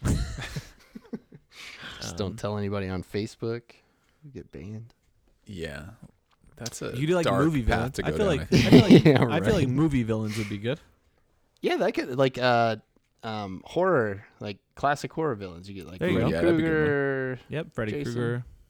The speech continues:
Speaker 1: Jason.
Speaker 3: Yeah, it's kind of
Speaker 1: The guy from
Speaker 3: interesting.
Speaker 2: Chucky.
Speaker 1: Scream,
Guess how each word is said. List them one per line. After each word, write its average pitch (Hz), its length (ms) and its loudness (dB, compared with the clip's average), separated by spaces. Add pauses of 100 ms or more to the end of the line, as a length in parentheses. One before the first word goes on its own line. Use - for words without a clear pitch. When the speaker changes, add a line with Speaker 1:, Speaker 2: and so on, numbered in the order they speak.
(120)
Speaker 1:
Jason. 110 440 -12 (960)
Speaker 3:
Yeah, 101 200 4 (480)
it's - 140 -10
kind 143 180 -4
of 139 80 -10 (140)
Speaker 1:
The 117 100 -2
guy 113 180 0
from - 100 -8
Speaker 3:
interesting. - 40 0 (120)
Speaker 2:
Chucky. 113 120 -4
Speaker 1:
Scream, 127 360 -4